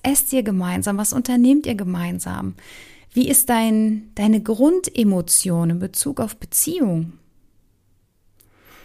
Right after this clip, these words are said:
Und wenn du dir das einfach mal aufschreibst und das vergleichst mit dem Status quo, dann wirst du ganz klare Hinweise dafür haben, wo du hin möchtest.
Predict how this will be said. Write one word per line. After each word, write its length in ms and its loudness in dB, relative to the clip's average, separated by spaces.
Und 120 2
wenn 140 6
du 80 4
dir 140 2
das 200 0
einfach 260 0
mal 220 4
aufschreibst 1000 -4
und 160 0
das 160 0
vergleichst 640 2
mit 120 0
dem 120 2
Status 480 -4
quo, 500 2
dann 380 0
wirst 480 2
du 60 -4
ganz 260 0
klare 280 -2
Hinweise 640 2
dafür 420 -2
haben, 460 -2
wo 140 4
du 160 4
hin 300 8
möchtest. 760 -2